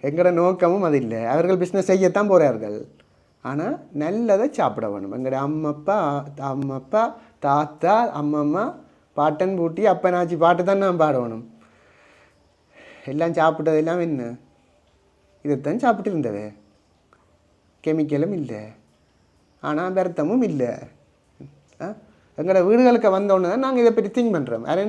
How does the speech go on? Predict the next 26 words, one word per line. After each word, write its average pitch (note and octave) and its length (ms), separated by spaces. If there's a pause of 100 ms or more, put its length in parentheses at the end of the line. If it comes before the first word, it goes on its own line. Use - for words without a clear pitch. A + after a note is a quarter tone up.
இப்ப C#3 400
தேவையில்லா G#3+ 400
கதைகள் A3 400
கதைக்காயங்க G3 480
வந்து C3 220
வீட்டு, D3 420
இப்ப - 260
எங்களோட C3+ 220
வீட்டை E3+ 220
பாதிப்பு F3+ 400
இருக்கிறதால F#3 340
நாங்க F#3+ 220
கதைச்சு F3 180
கொண்டு C3+ 180
இருக்கிறோம். B2 200
இதில் C3 200
பற்றி - 260 (520)
தெரியும் D#3 340
உங்களுக்கு, B2+ 520 (360)
தொடர்ந்து D3+ 320
காணொலியை D#3+ 380
பார்க்குறாங்களுக்கு D#3 540
தெரியும் D3 200
என்ன C3 180
பிரச்சனைன்னு. C3 600 (800)
So, C#3 380